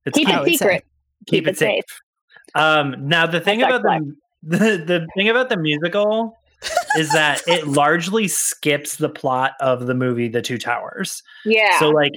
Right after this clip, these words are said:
Speaker 1: it's, it's a lot of Fellowship and it's a
Speaker 3: Mm-hmm.
Speaker 1: lot of Return of the King. There's really none,
Speaker 3: Do you agree with that
Speaker 1: like,
Speaker 3: choice?
Speaker 1: nothing from Two Towers at all because
Speaker 2: And I
Speaker 1: it
Speaker 2: hate it.
Speaker 1: skips over
Speaker 3: <laughs>
Speaker 1: entire, like, we don't,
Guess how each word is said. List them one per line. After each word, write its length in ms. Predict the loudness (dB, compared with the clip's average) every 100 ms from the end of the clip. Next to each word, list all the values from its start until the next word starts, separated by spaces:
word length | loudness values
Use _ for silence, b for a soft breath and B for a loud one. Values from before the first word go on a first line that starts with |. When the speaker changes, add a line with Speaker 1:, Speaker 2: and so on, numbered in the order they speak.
| 0
Speaker 1:
it's, 340 | 0 0 -6 -2
it's 240 | -2 -2 -2
a 80 |
lot 420 | 0 2 4 2 2
of 280 | 0 -2 -4
Fellowship 640 | 0 2 0 0 -2 0
and 140 | 0 -2
it's 120 | -2
a 20 |
Speaker 3:
Mm-hmm. 100 | -2
Speaker 1:
lot 220 | 0 0
of 100 | 0
Return 300 | -2 -4 -4
of 80 | -2
the 80 | -4
King. 500 | -6 -8 -8 -10 -12 B B _
There's 180 | -4 -4
really 520 | -2 2 4 4 2
none, 380 | 2 2 2 0
Speaker 3:
Do 100 | 0
you 80 | 0
agree 180 | 0
with 120 | 0 0
that 60 |
Speaker 1:
like, 100 | 0
Speaker 3:
choice? 180 | 0 0
Speaker 1:
nothing 520 | 2 2 2 0 -2 -4
from 260 | -2 -2
Two 220 | -4 -6
Towers 500 | -6 -8 -8 -10 -8 -6
at 80 | -6
all 240 | -6 -8 B B B
because 360 | -2 0 0 -2
Speaker 2:
And 140 | 0
I 40 | 0
Speaker 1:
it 80 | 0
Speaker 2:
hate 100 | -2
it. 60 |
Speaker 1:
skips 360 | 0 0 0 2
over 360 | 2 4 2 2
Speaker 3:
<laughs> 0 |
Speaker 1:
entire, 600 | 0 0 2 2 2 2
like, 200 | 0 0
we 120 | -2
don't, 140 | 0